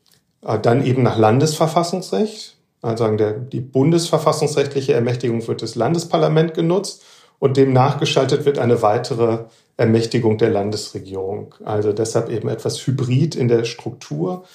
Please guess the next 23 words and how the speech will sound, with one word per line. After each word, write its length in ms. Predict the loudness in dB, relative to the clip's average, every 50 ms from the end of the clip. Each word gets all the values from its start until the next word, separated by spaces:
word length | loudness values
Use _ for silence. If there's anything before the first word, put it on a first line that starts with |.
| _ _ _
sehr 220 | _ -6 -4 -4
ungewöhnlich. 800 | -4 -2 0 0 0 2 2 2 4 4 4 2 2 0 -4 -10 -16 -20 -20 -20 _ _ _ _ _ -2
Aber 200 | 0 2 2 4
wenn 160 | 2 2 0
sich 200 | 0 -2 -2 0
alle 360 | 2 2 4 4 4 2 2
Beteiligten, 1120 | 0 -2 -4 -6 -6 -8 -8 -8 -4 0 2 4 4 4 4 2 -2 -4 -6 -10 -6 -2 0
ähm, 720 | 2 2 2 0 -2 -4 -6 -8 -6 -6 -8 -8 -6 -4
gewahr 420 | -2 0 2 2 2 4 4 4
sind, 280 | 4 4 2 2 2 0
in 120 | -2 0
welcher 240 | 0 0 0 0 -2
Konstruktion 640 | -2 0 -2 -2 -2 -2 -4 -4 -2 0 0 2 2
sie 80 | 0
sich 240 | 0 -2 -4 -4 -2
da 120 | -2 -2 -2
bewegen, 640 | -2 -2 -2 0 2 2 2 4 2 2 2 0 -2
ist 160 | -4 -6 -8
es 160 | -10 -10 -12
verfassungsrechtlich 1200 | -14 -8 -4 -4 -2 -2 -2 0 2 2 2 2 2 0 0 -2 -2 -2 -2 -2 -2 -4 -8 -12 -10
meines 300 | -6 -6 -6 -6 -6 -6
Erachtens 420 | -6 -6 -6 -8 -10 -12 -12 -8
gangbar. 640 | -4 -2 0 0 2 2 2 2 2 0 -2 -4 -8